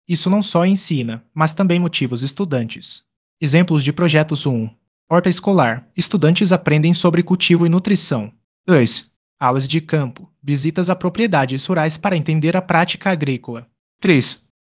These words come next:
parcerias com agricultores. Troca de conhecimentos entre alunos e profissionais do campo.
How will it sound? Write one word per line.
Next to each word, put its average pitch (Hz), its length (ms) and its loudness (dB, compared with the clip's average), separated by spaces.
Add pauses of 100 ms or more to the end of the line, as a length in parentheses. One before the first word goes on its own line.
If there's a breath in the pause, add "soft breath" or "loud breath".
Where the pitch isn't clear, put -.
parcerias 180 520 0
com 170 140 -6
agricultores. 175 840 -4 (120)
Troca 170 240 -2
de 170 80 -2
conhecimentos 180 800 -2
entre 175 220 -2
alunos 160 480 -2
e 185 40 -6
profissionais 175 640 -4
do 170 140 -4
campo. 127 500 -4